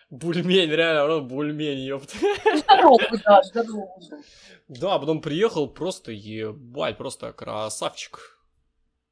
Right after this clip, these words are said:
Speaker 2: Ну.
Speaker 1: Ща тоже постепенно набираю, но это, знаешь, типа, раз-, размеренная жизнь уже просто, знаешь, типа,
Speaker 2: Да,
Speaker 1: чего?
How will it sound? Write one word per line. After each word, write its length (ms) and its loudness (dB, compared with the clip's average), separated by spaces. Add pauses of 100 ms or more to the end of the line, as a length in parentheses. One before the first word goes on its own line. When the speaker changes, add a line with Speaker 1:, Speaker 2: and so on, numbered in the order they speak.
(360)
Speaker 2:
Ну. 460 -6 (280)
Speaker 1:
Ща 140 -2
тоже 240 2
постепенно 480 -4
набираю, 400 -2
но 100 -10
это, 80 -12
знаешь, 360 -10
типа, 260 -16
раз-, 220 -6
размеренная 920 -4
жизнь 400 -10
уже 220 -10
просто, 420 -12
знаешь, 340 -12
типа, 200 -18
Speaker 2:
Да, 20 -8
Speaker 1:
чего? 380 8